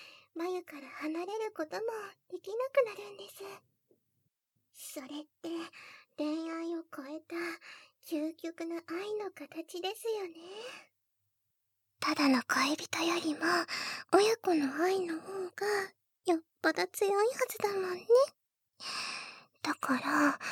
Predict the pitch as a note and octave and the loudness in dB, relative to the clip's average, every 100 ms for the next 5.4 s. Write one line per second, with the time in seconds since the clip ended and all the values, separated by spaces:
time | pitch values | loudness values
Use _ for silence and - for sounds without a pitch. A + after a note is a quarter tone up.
0 | - - - _ - - - - C#4+ C#4+ | -6 -6 -10 _ -8 -6 -6 0 0 2
1 | - D4+ D4+ D4 B3+ B3 - - D4+ - | 0 0 2 2 2 0 -8 -8 -6 0
2 | C#4+ D#4 - - - D4 D#4+ F4+ F4 - | 0 0 -6 -8 -10 -6 -4 -2 -4 -10
3 | _ _ _ - - - - - - - | _ _ _ -10 -8 -8 -10 -14 -12 -4
4 | C#4 - - C#4 - - A#3+ A#3 D#4 - | -2 -2 -2 -6 -6 -4 -4 -2 -6 -6
5 | - - - - | -10 -10 -8 -10